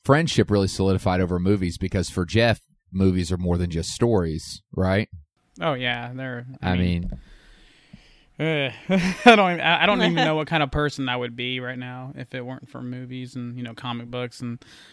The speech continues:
Speaker 2: and toys and things like that that have influenced who I've become. So, yeah.
Speaker 1: Yeah, and I,
Speaker 3: Absolutely.
Speaker 1: and, and I, and it's not because of the tangible things that, uh,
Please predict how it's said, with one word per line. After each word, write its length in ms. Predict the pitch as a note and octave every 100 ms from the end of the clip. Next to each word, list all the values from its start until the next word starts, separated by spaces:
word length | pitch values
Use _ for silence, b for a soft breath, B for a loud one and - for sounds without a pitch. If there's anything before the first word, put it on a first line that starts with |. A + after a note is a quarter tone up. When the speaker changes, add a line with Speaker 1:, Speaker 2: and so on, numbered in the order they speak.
| B -
Speaker 2:
and 180 | B2+ A#2
toys 500 | B2+ A#2+ A#2 A#2+ A#2+
and 140 | B2
things 300 | - B2 B2
like 220 | B2 A#2+
that 320 | - B2 B2 B2
that 160 | A#2
have 200 | - B2+
influenced 720 | - C3 B2 C3 B2 - -
who 180 | - C3
I've 240 | A#2+ A#2 A#2
become. 460 | A#2 B2+ B2 B2+ -
So, 300 | - B2+ B2+ C3 b b b b b b b
yeah. 140 | C3 B2
Speaker 1:
Yeah, 200 | C#3+ C3+
and 80 | C3
I, 80 |
Speaker 3:
Absolutely. 180 | B2+ D#3+
Speaker 1:
and, 100 | B2 - _ _
and 120 | A2+
I, 100 | A#2 A2+
and 140 | A2+
it's 200 | A2 -
not 320 | A#2+ B2+ B2+ - _ _ _
because 420 | A2 A2+ A#2 A#2 G#2
of 100 | F2
the 80 |
tangible 880 | F#2 - A2+ A2 G#2+ G#2 F#2 F#2 F2 -
things 460 | - G#2 G2 F#2+ -
that, 300 | F2 F2 - _ _
uh, 80 | G2+